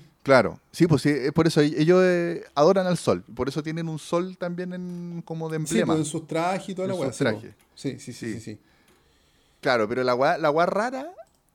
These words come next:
Speaker 1: que es lo que a uno lo deja metido y que yo seguiría viendo la serie porque me dejó metido, es como que, por ejemplo, que está esta pirámide gigante en el planeta
Speaker 2: Sí,
Speaker 1: de
Speaker 2: era como un,
Speaker 1: antes.
Speaker 2: como un hexágono, weón.
Speaker 1: Y que es una forma muy rara y que le habla, eh, como que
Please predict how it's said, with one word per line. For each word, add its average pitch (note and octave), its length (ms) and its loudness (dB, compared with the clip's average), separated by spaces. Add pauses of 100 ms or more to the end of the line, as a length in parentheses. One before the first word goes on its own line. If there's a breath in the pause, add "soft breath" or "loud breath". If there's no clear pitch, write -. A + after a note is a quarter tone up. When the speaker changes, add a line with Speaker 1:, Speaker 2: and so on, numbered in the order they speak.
(200)
Speaker 1:
que - 120 -6
es E3 40 -2
lo F3 100 0
que E3+ 80 -4
a - 40 -2
uno F#3+ 160 2
lo F#3+ 80 2
deja G3 240 2
metido F3 440 -2
y E3+ 60 -2
que D#3 120 -8
yo E3 100 -4
seguiría D#3+ 420 -4
viendo F3+ 300 -6
la F3 100 -4
serie F#3+ 240 -8
porque E3 300 -10
me C#3+ 80 -6
dejó C#3+ 240 -6
metido, F3 300 -6
es F3 60 -8
como D#3+ 320 -8
que, C#3+ 560 -12
por B2+ 120 -8
ejemplo, E3 260 -8
que E3 100 -12
está D3+ 220 -6
esta D3+ 240 -4
pirámide D3 520 -8
gigante C#3+ 1040 -10 (180)
en B2+ 120 -8
el B2 80 -6
planeta C3+ 380 -4
Speaker 2:
Sí, - 60 -8
Speaker 1:
de C#3 60 0
Speaker 2:
era C3+ 140 2
como B3+ 160 -4
un, B3 40 -4
Speaker 1:
antes. F#3 180 -4 (300 soft breath)
Speaker 2:
como F#3 180 -6
un A3 80 -4
hexágono, F#3+ 680 -6
weón. A2+ 520 -8
Speaker 1:
Y C3 120 -2
que - 80 -2
es C#3+ 60 2
una D3 160 2
forma D3+ 260 0
muy D#3+ 160 -2
rara E3 420 2
y D#3+ 80 2
que D3 140 -2
le C3+ 100 4
habla, D3+ 880 2
eh, - 240 -14
como A#2+ 260 -4
que A2+ 220 -8